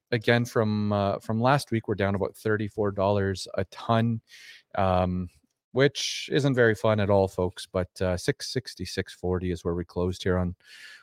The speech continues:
uh, as of recording, uh, on the Thursday. Um, again,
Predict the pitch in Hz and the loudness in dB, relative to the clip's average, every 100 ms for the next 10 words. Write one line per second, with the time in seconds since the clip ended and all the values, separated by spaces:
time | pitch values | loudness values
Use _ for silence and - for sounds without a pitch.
0 | _ - 92 98 104 92 92 - 95 98 | _ -4 0 2 2 2 -2 0 2 2
1 | 98 90 87 _ _ _ _ _ _ _ | 2 -2 -6 _ _ _ _ _ _ _
2 | _ - 92 87 87 87 95 92 90 - | _ -4 0 2 2 0 0 -2 -2 0
3 | 101 107 101 95 87 80 - - - - | 2 2 2 0 0 -4 -14 -18 -14 2
4 | 98 95 90 87 82 76 - - _ _ | 6 8 6 4 0 -4 -20 -20 _ _
5 | _ _ _ _ _ - 110 98 101 95 | _ _ _ _ _ -4 0 4 4 4